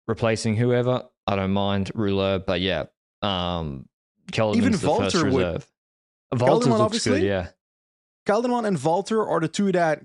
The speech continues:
Speaker 2: could definitely replace people if they fall out of this group, I would say.
Speaker 1: Were you surprised to see it's Van Baarle doing, and he did a good job of it the last two
Speaker 2: Mm-hmm.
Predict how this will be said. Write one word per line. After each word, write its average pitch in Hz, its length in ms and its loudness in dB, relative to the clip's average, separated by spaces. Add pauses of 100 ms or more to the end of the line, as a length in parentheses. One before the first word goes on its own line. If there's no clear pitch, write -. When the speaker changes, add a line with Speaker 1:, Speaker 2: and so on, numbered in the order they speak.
Speaker 2:
could 151 160 -2
definitely 165 360 0
replace 147 380 -2
people 143 300 -2
if 127 100 -2
they 123 120 0
fall 120 280 -2
out 120 220 0 (380)
of 123 160 -2
this 123 160 -2
group, 113 280 -4 (200)
I 123 80 -2
would 117 160 -4
say. 110 260 -6 (460)
Speaker 1:
Were 165 100 4
you 214 500 0
surprised 160 520 -2
to 151 80 -2
see 139 520 0
it's 131 180 -2
Van 117 420 0
Baarle 131 520 2
doing, 120 240 0
and 104 140 0
he 123 120 2
did 120 180 2
a 117 40 0
good 110 220 0
job 113 220 2
of 104 80 -2
it 98 100 -2
the 98 60 0
last 98 240 0
two 98 160 -2
Speaker 2:
Mm-hmm. 101 200 0